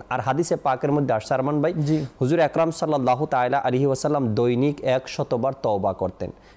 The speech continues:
Speaker 1: এই তওবার ব্যাপারে আমরা আগে পরেও শুনেছি, নবীর, আমাদের হুজুর সাল্লাল্লাহু আলাইহি সাল্লামের তওবার, আহ, অর্থ এটা নয় তিনি গুনাহ করেছেন, আল্লাহ তাআলার পানা, এমনটা নয়। উম্মতকে শিক্ষা দেওয়ার জন্য তিনি সকাল সন্ধ্যা, সকাল সন্ধ্যা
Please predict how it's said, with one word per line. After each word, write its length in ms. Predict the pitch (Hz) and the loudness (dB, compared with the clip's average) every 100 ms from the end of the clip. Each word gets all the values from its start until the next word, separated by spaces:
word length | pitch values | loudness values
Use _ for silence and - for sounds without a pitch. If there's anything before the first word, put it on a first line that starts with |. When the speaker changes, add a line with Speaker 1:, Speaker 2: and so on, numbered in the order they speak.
| - | -4
Speaker 1:
এই 100 | 185 | -2
তওবার 380 | 190 170 156 175 | 2 2 4 2
ব্যাপারে 300 | 165 165 180 | 2 2 0
আমরা 220 | 165 170 | 2 0
আগে 280 | 170 123 123 | 0 0 -2
পরেও 300 | 143 147 175 | 0 0 0
শুনেছি, 380 | - 175 175 170 | 0 0 2 2
নবীর, 380 | 135 131 151 156 | 2 2 0 -2
আমাদের 400 | - 127 135 135 | -4 -2 0 0
হুজুর 220 | 127 127 151 | 0 0 0
সাল্লাল্লাহু 360 | 156 147 139 | 0 0 0
আলাইহি 120 | 143 | 0
সাল্লামের 280 | 147 139 143 - | 0 0 -2 0
তওবার, 360 | 131 127 147 147 | 0 2 0 -2
আহ, 600 | - - - 127 123 - | -6 -20 -4 0 0 2
অর্থ 220 | 147 - | 0 2
এটা 300 | 120 113 139 | 2 4 2
নয় 240 | 135 170 185 | 2 0 0
তিনি 200 | 180 175 | 2 2
গুনাহ 320 | 143 135 143 | 2 2 0
করেছেন, 340 | 147 120 107 120 | 0 -2 0 -2
আল্লাহ 200 | 123 135 | 0 0
তাআলার 240 | 135 127 127 | 0 0 0
পানা, 200 | 143 165 | -2 -2
এমনটা 360 | 131 143 147 131 | 0 0 2 0
নয়। 140 | 113 - | 0 0
উম্মতকে 420 | 160 165 165 151 | 0 2 0 0
শিক্ষা 340 | - 156 - 151 | -2 -2 0 0
দেওয়ার 260 | 135 139 | 2 2
জন্য 260 | 147 170 214 - - - | 2 0 -2 -8 -12 -2
তিনি 160 | 143 | 0
সকাল 360 | 135 147 135 151 | 0 0 0 0
সন্ধ্যা, 320 | - 139 135 | 0 -2 0
সকাল 300 | 127 143 143 | -2 -2 -2
সন্ধ্যা 320 | 131 143 170 | -2 -2 -2